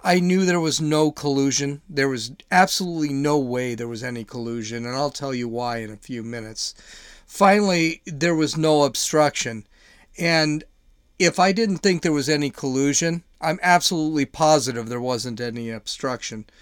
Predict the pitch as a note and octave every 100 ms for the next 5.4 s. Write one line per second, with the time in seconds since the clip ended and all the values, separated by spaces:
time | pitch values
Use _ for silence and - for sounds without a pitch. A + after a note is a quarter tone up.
0 | - - - - - C#3 C3 D3 D#3 C#3+
1 | D3 D#3+ D3+ D3+ F3+ C3+ A2 _ _ _
2 | - D3 C3+ - G3 E3+ C#3 C#3 C3+ A#2+
3 | G#2+ - B2 - - - - C#3 C3+ A#2+
4 | A2 A2+ G2+ A#2 A2 A2+ G#2+ G#2 - -
5 | A2 - A#2 A#2